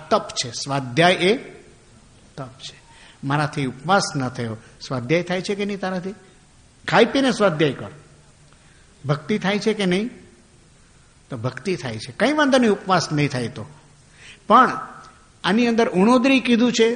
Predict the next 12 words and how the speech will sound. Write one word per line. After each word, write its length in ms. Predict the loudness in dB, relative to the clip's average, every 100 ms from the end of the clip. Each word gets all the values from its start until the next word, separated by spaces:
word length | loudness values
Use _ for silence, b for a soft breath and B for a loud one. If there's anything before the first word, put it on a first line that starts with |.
| -2
રસત્યાગ 600 | -2 0 2 2 4 4 2
કીધું 280 | 2 4 4
છે 180 | 4 2 0 -14 -20 B B
અને 160 | -2 0
દ્રવ્ય 420 | 0 0 2 4
સંક્ષેપ 440 | 4 2 6 4 4
કીધું 260 | 0 2 0
છે, 160 | 0 -2 -4 B
એટલું 320 | -4 -2 -2 0
તો 100 | 2
થાય 240 | 4 4
ને. 140 | 4